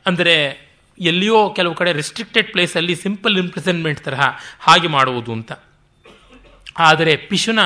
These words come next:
ಅನ್ನುವ ಇವರೆಲ್ಲ ಅರ್ಥಶಾಸ್ತ್ರದ ಪೂರ್ವಾಚಾರ್ಯರುಗಳು, ಅವನು ಹೇಳ್ತಾನೆ, ಹಾಗೆಲ್ಲ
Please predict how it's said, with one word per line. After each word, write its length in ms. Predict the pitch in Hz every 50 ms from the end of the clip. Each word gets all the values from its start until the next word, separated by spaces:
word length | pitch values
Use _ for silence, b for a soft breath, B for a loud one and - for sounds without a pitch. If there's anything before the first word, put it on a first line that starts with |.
| 147 - - - -
ಅನ್ನುವ 420 | 185 175 165 156 160 143 131 - - - b b b b -
ಇವರೆಲ್ಲ 280 | 151 165 185 214 226
ಅರ್ಥಶಾಸ್ತ್ರದ 640 | 196 156 147 - - - 202 190 185 - 185 175 175
ಪೂರ್ವಾಚಾರ್ಯರುಗಳು, 840 | 151 - - 185 190 190 185 160 - - 160 147 139 135 123 123 127 B B B B B B
ಅವನು 200 | 175 202 247 220
ಹೇಳ್ತಾನೆ, 680 | 196 180 175 - 180 175 185 185 151 131 143 - - - - - b b b b b b b b b b b b b b
ಹಾಗೆಲ್ಲ 440 | - - - 220 226 226 269 277 285